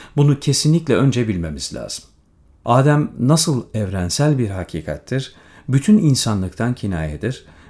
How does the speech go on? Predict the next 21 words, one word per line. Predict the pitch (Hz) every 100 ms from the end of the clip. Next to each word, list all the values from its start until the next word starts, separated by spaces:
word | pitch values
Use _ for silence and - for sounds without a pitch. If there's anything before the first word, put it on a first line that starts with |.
| -
bütün | 117 175 185
insanlığa | 147 135 - 120 110 104 101
şamil | - 95 92 120 113
bir | 95
hakikattir, | 95 - 85 80 78 - 113 - - - - - -
gayb | 120 131 -
aleminden | 113 107 104 104 98 87
tut, | 123 131 -
ruhani | 117 117 107 98 110 139 139
boyutundan | 120 104 110 104 92
tut, | - 107 - - -
maddi | 110 117 113 165
boyutuna | 151 117 - 110 104
kadar | 92 98 101 -
bütün | 120 123 - 196
asırları | - - 123 104 98 92
kuşatan | 110 110 98 131 127
bir | 107
hakikat | 98 90 90 95 90
örneği | 90 87 87 80
görüyoruz. | 85 76 78 85 123 -